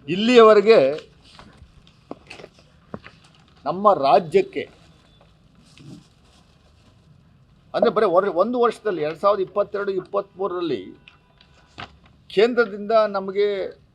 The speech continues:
ಮೋಸ ಆಗಿರುವಂಥದ್ದು, ವಂಚನೆ ಆಗಿರುವಂಥದ್ದು, ಜಿ ಎಸ್ ಟಿಯಿಂದ ಐವತ್ತೊಂಬತ್ತು ಸಾವಿರದ ಇನ್ನೂರ ಎಪ್ಪತ್ನಾಲ್ಕು ಕೋಟಿ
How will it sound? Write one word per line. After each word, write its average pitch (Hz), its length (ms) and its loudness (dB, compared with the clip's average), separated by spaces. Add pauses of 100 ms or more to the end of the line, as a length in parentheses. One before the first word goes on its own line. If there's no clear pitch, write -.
(140)
ಮೋಸ 233 360 -2
ಆಗಿರುವಂಥದ್ದು, 185 760 -2 (680)
ವಂಚನೆ 196 400 -4
ಆಗಿರುವಂಥದ್ದು, 185 1080 -4 (1080)
ಜಿ 160 100 -10
ಎಸ್ 233 320 4
ಟಿಯಿಂದ 202 420 -6 (1400)
ಐವತ್ತೊಂಬತ್ತು 202 800 -4
ಸಾವಿರದ 180 300 -2
ಇನ್ನೂರ 180 340 -6
ಎಪ್ಪತ್ನಾಲ್ಕು 165 680 -6
ಕೋಟಿ 127 340 -8